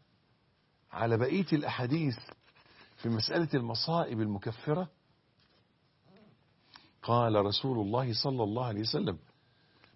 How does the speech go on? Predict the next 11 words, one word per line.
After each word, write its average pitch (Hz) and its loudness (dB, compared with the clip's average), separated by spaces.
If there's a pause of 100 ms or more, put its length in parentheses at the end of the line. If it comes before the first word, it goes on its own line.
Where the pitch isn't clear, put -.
"ما 147 4
يصيب 170 4
المؤمن 127 -2
من 104 -2
نصب 135 -2 (300)
ولا 110 2
وصب 123 -4 (1200)
ولا 113 2
هم 117 -2 (500)
ولا 123 0
حزن 123 -4